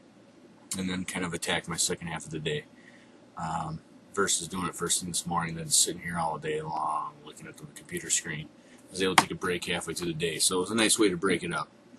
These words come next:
Uh, but with that, I'm gonna get back to it. I just wanted to make a quick video and let you guys know I did do my workout. Um, I am feeling good, and let me know what you guys did for today.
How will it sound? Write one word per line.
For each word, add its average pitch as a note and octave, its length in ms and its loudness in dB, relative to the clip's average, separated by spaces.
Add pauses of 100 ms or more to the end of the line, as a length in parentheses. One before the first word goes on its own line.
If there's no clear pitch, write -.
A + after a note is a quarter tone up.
(500)
Uh, F2+ 240 6
but D#2+ 180 2
with G#2 200 2
that, A2 280 8
I'm G2 80 2
gonna G2 120 0
get F2+ 180 -2
back G#2 240 2
to B2+ 180 6
it. A2+ 160 8 (160)
I - 60 -4
just G2 160 2
wanted G#2+ 140 4
to G2+ 40 2
make F#2+ 140 -2
a - 20 -2
quick A#2 180 2
video G#2 280 4
and G2+ 80 -2
let - 200 -2
you G#2 80 6
guys F2+ 140 2
know F#2+ 140 0
I E2+ 100 -2
did G#2 220 2
do A2 100 6
my G2+ 120 2
workout. E2+ 540 -4 (720)
Um, E2+ 460 -2 (220)
I E2 100 2
am G#2 140 4
feeling F#2 320 2
good, F2+ 220 2 (340)
and F2 640 -2
let F#2 100 0
me G2 100 2
know F#2+ 120 0
what F#2+ 180 0
you - 60 -8
guys F#2 240 2
did F#2 180 -4
for F#2 160 -2
today. G2+ 360 4